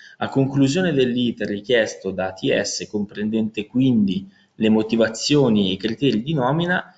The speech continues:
è stato prodotto ad A T S il decreto che viene anch'esso trasmesso.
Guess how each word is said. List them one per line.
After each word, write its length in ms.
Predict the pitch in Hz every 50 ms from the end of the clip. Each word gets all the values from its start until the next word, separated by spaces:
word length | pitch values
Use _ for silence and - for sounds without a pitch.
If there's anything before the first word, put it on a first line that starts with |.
| _ _ -
è 80 | 113
stato 340 | 113 - - 143 135 - 123
prodotto 460 | 107 117 120 120 135 131 131 - 107
ad 80 | 95 95
A 60 | 101
T 280 | - - 175 131 98 90
S 440 | 90 - - - 147 87 87 - - _ _ _ _ _
il 180 | - 110 107 110
decreto 800 | 123 160 156 151 117 90 85 82 - - 151 156 160 - - - _
che 140 | - - 131
viene 220 | 107 95 98 107
anch'esso 400 | 131 147 - 117 87 - - 110
trasmesso. 800 | 98 - 104 104 104 92 87 90 90 - - - - 110 110 -